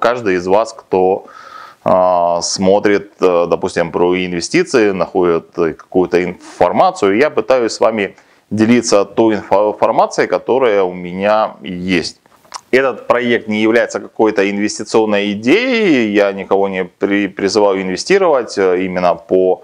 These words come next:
моему, м, по моей стратегии. Просто, если вы это смотрите, то вы м-, можете подчерпнуть какую-то инф-, информацию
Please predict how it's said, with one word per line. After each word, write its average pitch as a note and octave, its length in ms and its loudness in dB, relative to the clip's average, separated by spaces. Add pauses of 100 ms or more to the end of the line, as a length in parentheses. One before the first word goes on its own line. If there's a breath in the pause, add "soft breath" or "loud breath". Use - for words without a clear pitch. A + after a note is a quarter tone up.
(400 loud breath)
моему, G#2+ 720 0 (260)
м, F#2 1080 -2
по G2+ 160 4
моей G2 420 0
стратегии. D3 1040 0
Просто, G#2 920 0 (420 loud breath)
если G2+ 220 0
вы G2 160 2
это F#2 680 2
смотрите, G#2 1300 -2
то G2 160 0
вы D3 120 2
м-, A2 60 0
можете G2+ 960 0
подчерпнуть G2+ 720 -2 (380 loud breath)
какую-то A2+ 480 2
инф-, A2+ 500 -4
информацию A2 1400 0